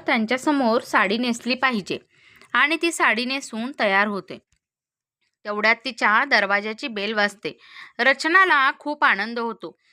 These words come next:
ती दरवाजा उघडते तर कैलास आणि आशा आलेले असतात. रचना म्हणते, "यांना आतमध्ये," ते दोघेही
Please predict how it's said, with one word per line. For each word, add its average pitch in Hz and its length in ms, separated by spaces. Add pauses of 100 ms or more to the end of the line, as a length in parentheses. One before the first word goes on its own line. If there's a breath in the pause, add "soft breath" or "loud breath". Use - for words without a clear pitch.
(200)
ती 339 80
दरवाजा 226 520
उघडते 247 580 (140)
तर 269 180
कैलास 233 640
आणि 220 200
आशा 202 360 (260)
आलेले 190 380
असतात. 196 360 (600 soft breath)
रचना 220 420
म्हणते, 254 420 (540 soft breath)
"यांना 320 320 (320)
आतमध्ये," 240 680 (2500 soft breath)
ते 349 120
दोघेही 262 640